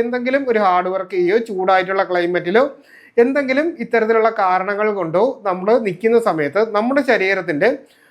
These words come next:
ആന്തരികമായിട്ടുള്ള താപനില വർദ്ധിക്കും. ആന്തരിക താപനില വർദ്ധിക്കുന്ന സമയത്ത് നമ്മുടെ സെറ്റ് ഗ്ലാൻസ് കൂടുതലായിട്ട് വിയർപ്പിനെ ഉണ്ടാക്കി തുടങ്ങും. അപ്പോൾ ആ ഉണ്ടാക്കി തുടങ്ങുമ്പോൾ നമ്മുടെ സ്കിന്നിൻ്റെ ഉപരിതലത്തിൽ കൂടുതലായിട്ട് ഈ സെറ്റ് ഗ്ലാൻസ്,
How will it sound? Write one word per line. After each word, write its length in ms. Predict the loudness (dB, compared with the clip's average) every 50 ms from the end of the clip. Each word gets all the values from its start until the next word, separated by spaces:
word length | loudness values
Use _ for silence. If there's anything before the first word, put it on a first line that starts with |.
| _ _ 0 2 2 2
ആന്തരികമായിട്ടുള്ള 840 | 2 0 0 0 0 2 2 2 2 2 0 0 -2 -2 -2 -2 0 2 2
താപനില 440 | 2 2 2 0 -2 -6 -4 -2 -2 -2 -2 -2 0 0
വർദ്ധിക്കും. 440 | 0 0 0 -4 -4 -4 -6 -10 -10 -6 -4 -2 -2
ആന്തരിക 360 | -2 -2 -4 -4 -4 -2 -2 0 2 2
താപനില 380 | 2 0 0 -2 -2 -2 0 0 0 0
വർദ്ധിക്കുന്ന 440 | -2 -4 -6 -6 -4 -2 -2 0 0 -2
സമയത്ത് 340 | -2 -4 -6 -4 0 0 0 0 -2 -8 _ _ _ _ -2 0
നമ്മുടെ 240 | 2 2 2 0 0 0 0
സെറ്റ് 200 | -2 0 0 2 4
ഗ്ലാൻസ് 360 | 4 4 2 -2 -6 -10 -14 -14 -12 -8
കൂടുതലായിട്ട് 760 | -6 -4 -2 -2 0 2 2 4 4 2 0 -2 -2 -2 -2 -2 -4 -10 _ _ _ _ _ -6 -2
വിയർപ്പിനെ 480 | 2 4 4 4 4 2 2 2 2 2 0 0 -4 -4
ഉണ്ടാക്കി 320 | 0 2 2 2 0 -2 -6
തുടങ്ങും. 220 | -6 -6 -4 -4 -4 -4
അപ്പോൾ 120 | -2 -4 -4
ആ 20 | -4 -6 -8 -8
ഉണ്ടാക്കി 280 | -4 -2 -2 -2 -2 -2 -2
തുടങ്ങുമ്പോൾ 380 | -2 -2 -2 -2 0 0 0 0 -2 -4 -16 -20 _ _ -4
നമ്മുടെ 220 | 0 2 2 2 0
സ്കിന്നിൻ്റെ 520 | -2 -2 -2 0 0 2 2 2 2 2 2 0 0 -2
ഉപരിതലത്തിൽ 640 | 0 2 2 2 2 0 0 0 0 -2 -2 0 0 0 -2 -2 -2
കൂടുതലായിട്ട് 640 | 0 0 2 2 2 2 2 2 2 0 -2 -4 -4 -4 -6
ഈ 40 | -6 -4 -2
സെറ്റ് 200 | -2 -2 -2 -2 -2
ഗ്ലാൻസ്, 500 | 0 0 0 0 -2 -4 -4 0 0